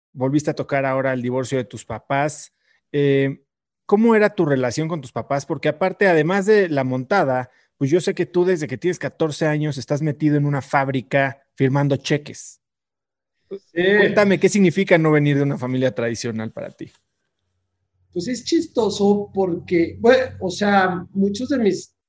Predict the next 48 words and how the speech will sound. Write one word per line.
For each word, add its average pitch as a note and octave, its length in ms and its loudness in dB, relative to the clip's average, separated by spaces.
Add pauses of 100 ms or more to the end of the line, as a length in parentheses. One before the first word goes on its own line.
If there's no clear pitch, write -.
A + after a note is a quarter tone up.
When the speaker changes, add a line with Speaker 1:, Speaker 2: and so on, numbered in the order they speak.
(120)
Speaker 2:
de D#3 120 -2
mis D3 180 -4
amigos F#3 540 0
o, D3+ 80 -4 (220)
o C#3 160 -10
gente F3 560 -4
cuando C3+ 320 -4
conocen E3+ 520 0
mi E3+ 80 0
historia, D3+ 420 -2
neta E3+ 340 -2
piensan F3 340 -2
que D3 100 -4
debe D3+ 140 -2
estar D#3+ 300 -4
en E3 140 -4
un E3 100 -6
manicomio D#3+ 640 -2
ahí, D#3+ 260 2
este, C3 560 -4
con C#3+ 200 -4
una E3 160 -2
camisa C#3+ 420 -2
así E3 160 -2
amarrado D#3+ 640 2
en D3+ 160 -2
un D#3+ 320 -2
salón C#3+ 400 -6
acolchonado, D#3 760 -2
porque E3+ 440 -2 (600)
no F3+ 260 4
solo B3 320 0
mis A3+ 180 0
papás D3+ 320 -4
se G#3 60 -2
divorciaron F3+ 380 0
cuando C#3+ 200 -4
yo D#3 120 0
era E3+ 100 0
muy F3 260 0
chiquito, F#3 840 -2
además D#3+ 340 -2
se F#3+ 80 -2
divorciaron E3 340 -2
de F3 80 0
una E3 80 0
manera D3+ 540 -2
súper F3 800 0